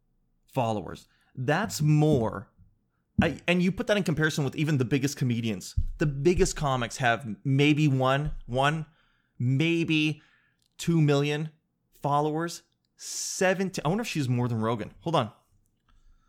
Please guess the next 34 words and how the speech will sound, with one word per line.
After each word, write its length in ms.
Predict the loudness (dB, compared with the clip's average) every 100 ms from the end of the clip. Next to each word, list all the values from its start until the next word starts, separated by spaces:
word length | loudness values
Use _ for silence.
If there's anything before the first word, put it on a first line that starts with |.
| -18 -10
Let's 180 | -8 -8
see. 280 | -8 -8 -10 -14
How 120 | -8
many 200 | -4 -2
does 180 | -2 -4
Joe 160 | -2 -2
Rogan 320 | -2 -4 -6
have? 180 | -8 -12 _ _ -4
I 120 | 0
mean, 260 | 2 0 2
that 200 | 2 2
is 200 | -2 -4
absolutely 1000 | -4 -2 -2 0 2 0 -2 -4 -4 -8 -16 -20 -20 -20 -10 -2
insane. 800 | 0 0 -2 -2 -2 -2 -6 -12 -18 -20 _ -2
And 120 | 0
it's 160 | 2
all 140 | 2 2
from 180 | -2 -4
Catch 280 | -2 -2
Me 80 | -2
Outside. 340 | -4 -4 -4 -4
How 100 | -2
about 220 | -2 -2
that? 180 | -4 -2
I 80 | 0
guess 220 | 0 -2
people 280 | -4 -2 -2
did 240 | -2 -2
catch 280 | -4 -6 0
her 100 | 0
outside. 400 | 0 -4 -6 -6 _ _ _ _ _ _ _
Dude, 200 | 2 2
she 100 | 2
has, 120 | -2